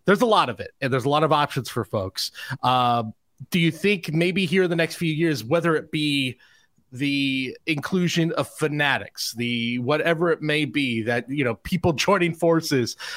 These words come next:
uh, do you think that maybe we're at a point here where we could start to see, I guess, for, for,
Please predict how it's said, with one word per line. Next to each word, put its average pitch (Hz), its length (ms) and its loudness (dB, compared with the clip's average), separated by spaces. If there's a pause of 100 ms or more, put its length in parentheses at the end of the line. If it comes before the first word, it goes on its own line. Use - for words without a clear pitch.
(120)
uh, 143 120 4
do 135 160 -2
you 160 140 2
think 214 260 0
that 196 160 2
maybe 175 300 2
we're 165 240 4
at 165 180 4
a 156 60 4
point 180 400 -2
here 143 320 2
where 131 400 2 (340)
we 160 220 0
could 156 240 0
start 165 340 0
to - 80 -6
see, 135 680 2
I 143 100 2
guess, 131 420 0
for, 123 320 -2
for, 120 300 -2